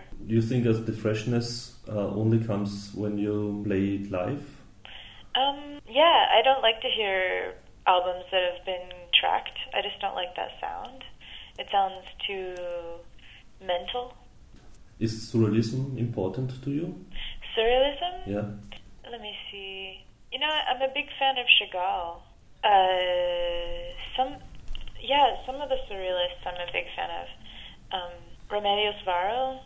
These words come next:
Speaker 2: But the, you know, I think I find some surrealism kind of heartless. You know, some, some of the Magritte stuff's really beautiful, but,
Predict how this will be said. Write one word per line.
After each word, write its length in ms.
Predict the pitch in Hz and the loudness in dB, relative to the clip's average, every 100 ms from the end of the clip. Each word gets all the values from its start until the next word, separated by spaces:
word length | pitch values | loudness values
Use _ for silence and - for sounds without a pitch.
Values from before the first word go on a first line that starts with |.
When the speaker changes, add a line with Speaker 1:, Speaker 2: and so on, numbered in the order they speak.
| - - - - - - - | -18 -18 -16 -12 -12 -14 0
Speaker 2:
But 160 | 208 - | 0 2
the, 100 | 202 214 | -2 0
you 60 | 220 | 0
know, 100 | 190 | 4
I 180 | 180 190 | 4 4
think 100 | 233 | 2
I 140 | 208 - | 0 6
find 220 | 196 190 - | 4 4 -2
some 220 | 185 180 180 180 - - - - - - - - | -2 -2 -10 -14 -14 -16 -12 -14 -14 -14 -12 -4
surrealism 640 | 208 190 185 180 185 - | 0 2 4 2 -2 -6
kind 140 | 185 196 | 0 0
of 80 | |
heartless. 480 | - - - 190 180 - - - - - - - - - - - - - | 2 0 0 -2 -4 -8 -10 -14 -14 -16 -16 -16 -16 -16 -16 -16 -12 -12
You 120 | 208 180 | -10 -8
know, 100 | 175 254 | -4 0
some, 140 | 247 - - | 0 0 -2
some 160 | 233 | 0
of 60 | 226 | 2
the 80 | 202 | 0
Magritte 420 | 180 175 175 - - | -2 -2 -2 -2 0
stuff's 340 | 175 175 - | 2 2 0
really 240 | 185 175 180 | 0 0 0
beautiful, 420 | 175 175 175 175 - | -4 -4 -4 -4 -2
but, 200 | 90 | -4